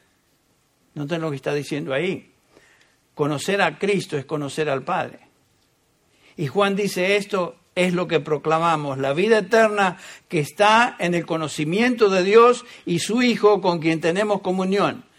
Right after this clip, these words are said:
Es lo mismo que le enseña en Juan diecisiete. Juan capítulo diecisiete, el apóstol hace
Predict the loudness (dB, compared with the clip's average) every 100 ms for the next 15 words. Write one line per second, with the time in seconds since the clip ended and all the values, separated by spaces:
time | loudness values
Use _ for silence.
0 | _ -6 0 2 2 2 0 -2 -4 -4
1 | -4 -4 -4 -4 -2 -2 -2 -6 -8 -8
2 | -4 -4 -6 -16 _ _ _ _ _ _
3 | _ _ -4 0 0 -2 -4 -4 -4 -4
4 | -6 -2 -2 0 2 2 0 -2 0 -2
5 | 0 0 -2